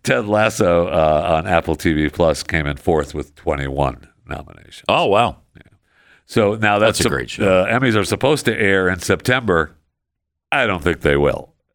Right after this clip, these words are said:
Speaker 1: Uh, hell, we've got the actor strike and the writer strike in full motion.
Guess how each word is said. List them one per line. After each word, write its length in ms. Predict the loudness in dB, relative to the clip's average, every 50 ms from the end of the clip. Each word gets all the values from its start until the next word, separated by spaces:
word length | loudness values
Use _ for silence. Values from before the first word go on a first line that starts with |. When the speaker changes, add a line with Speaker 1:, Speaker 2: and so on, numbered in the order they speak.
| _
Speaker 1:
Uh, 640 | -4 -4 -2 -2 -2 -2 -4 -4 -4 -6 -6 -6 -6 -4
hell, 240 | -4 -4 -4 -6 -4
we've 260 | -2 0 0 0 0
got 220 | 0 0 0 0
the 100 | 0 2
actor 360 | 2 2 2 0 0 -2 -2 -2
strike 340 | 0 2 2 2 2 0 -2
and 260 | -2 -2 -2 0 0
the 80 | 0 0
writer 320 | 2 0 0 0 -2 -4
strike 340 | -4 -2 -2 -2 -2 -2 -6
in 80 | -10 -10
full 280 | -6 -2 -2 -2 0
motion. 460 | 0 0 0 0 -2 -2 -6 -8 -8